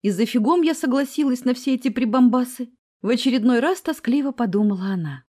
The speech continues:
Водитель выезжал со двора медленно, маневрируя между стоящими повсюду машинами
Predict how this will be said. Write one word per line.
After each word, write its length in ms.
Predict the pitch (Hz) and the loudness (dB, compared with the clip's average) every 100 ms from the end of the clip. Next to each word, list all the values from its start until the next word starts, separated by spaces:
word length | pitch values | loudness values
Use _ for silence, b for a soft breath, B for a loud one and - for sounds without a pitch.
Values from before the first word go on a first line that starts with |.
| _ _ _ _ _ _ - | _ _ _ _ _ _ -4
Водитель 560 | 190 208 302 - 262 | 0 2 0 0 0
выезжал 520 | 226 240 220 240 226 | 2 2 2 0 0
со 160 | 214 214 | -2 -4
двора 320 | 185 190 185 | 0 0 0
медленно, 680 | 185 233 262 196 170 143 - - | 0 0 0 -2 -4 -6 -12 -6
маневрируя 640 | 190 220 208 220 214 202 | 0 2 2 0 2 2
между 320 | 208 208 185 | 2 0 -2
стоящими 600 | 202 202 196 190 - 202 | -4 -2 -2 -2 -2 -4
повсюду 440 | 190 180 - 190 175 | -2 -6 -4 -4 -2
машинами 580 | 156 - 311 294 269 | -4 -4 -2 2 0